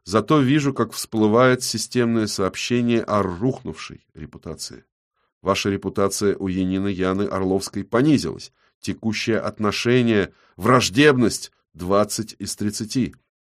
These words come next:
«Хватит игр! Хватит рейдов, значит? Мудак ты, понял? С меня хватит!» Слышу я в спину, но не хочу даже оборачиваться. Враждебность значит, что со мной даже говорить не будут. Станет только хуже. Яна хлопает дверью спальни,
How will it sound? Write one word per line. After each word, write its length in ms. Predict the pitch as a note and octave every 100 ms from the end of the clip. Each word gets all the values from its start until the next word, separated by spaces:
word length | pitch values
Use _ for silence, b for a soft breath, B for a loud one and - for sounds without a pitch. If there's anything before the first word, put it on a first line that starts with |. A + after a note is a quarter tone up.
| _ b b
«Хватит 520 | _ F#2 G#2+ A2 -
игр! 320 | E3 E3 E2 _ _ _ _ _
Хватит 440 | - A#2+ D3 C3+
рейдов, 460 | B2+ F#3+ G#3+ - G2
значит? 440 | F2 D#2+ - _ _ _ _
Мудак 520 | - C#3 F#3+ F3+ D3+ -
ты, 120 | G3
понял? 480 | - F3+ E3+ C#2+ - _
С 120 | - B2+
меня 240 | C#3+ E3+
хватит!» 560 | - E3 E3+ - E2 _ _ _
Слышу 360 | - G2+ -
я 140 | F2+ E2+
в 40 |
спину, 460 | - - C#3 A#2 - b b -
но 100 | A#2
не 80 |
хочу 300 | C3 A2 -
даже 300 | A2+ G2 F#2
оборачиваться. 720 | F2 F2 E2 C#2+ - - - - _ _ _
Враждебность 840 | D#2+ G2 E2+ F#2 C#3 B2 A2+ -
значит, 440 | E2 F#2+ G#2 A2 -
что 200 | - F#2
со 140 | -
мной 180 | F#2 G2
даже 280 | F#2+ F#2 F#2
говорить 580 | F2 G#2+ A2 G#2+ - -
не 100 | E2+
будут. 360 | D#2 C#2+ C2+ _ _
Станет 480 | - - G2+ G2+ -
только 240 | G2+ -
хуже. 420 | G#2 C3+ G#2 D2+ - _ _ _ _ _
Яна 300 | - G2+ F#2+
хлопает 480 | E2 F#2+ G2 F2+ D#2
дверью 380 | D#2 E2+ D#2 D2+
спальни, 520 | - - G2+ G#2 G#2